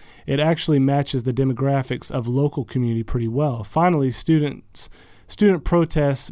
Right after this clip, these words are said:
promoted the Black Lives Matter organization, which suggests that at least some students may be embracing unbiblical ideologies surrounding issues of race and gender. That's concerning. Okay, and so they presented, I think, actual arguments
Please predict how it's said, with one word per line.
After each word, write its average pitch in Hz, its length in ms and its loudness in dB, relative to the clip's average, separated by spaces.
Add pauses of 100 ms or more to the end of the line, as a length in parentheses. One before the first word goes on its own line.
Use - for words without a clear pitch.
promoted 135 760 2
the 123 160 -4
Black 131 320 -2
Lives 120 200 -2
Matter 120 220 -2
organization, 120 680 -2
which 117 200 -4
suggests 131 580 -2
that 120 100 -2
at 117 80 -4
least 143 240 0
some 202 180 2
students 143 380 -2
may 127 120 0
be 113 140 -2
embracing 113 420 -4
unbiblical 113 420 -4
ideologies 180 680 0
surrounding 127 380 -4
issues 120 500 -4 (500)
of 135 160 0
race 117 240 -4
and 117 100 -4
gender. 107 320 -2
That's 117 240 -4
concerning. 143 840 0 (440)
Okay, 160 500 4
and 139 240 0
so 135 320 2 (880)
they 170 360 6
presented, 143 680 4 (240)
I 139 100 2
think, 147 300 2
actual 147 480 2
arguments 120 840 0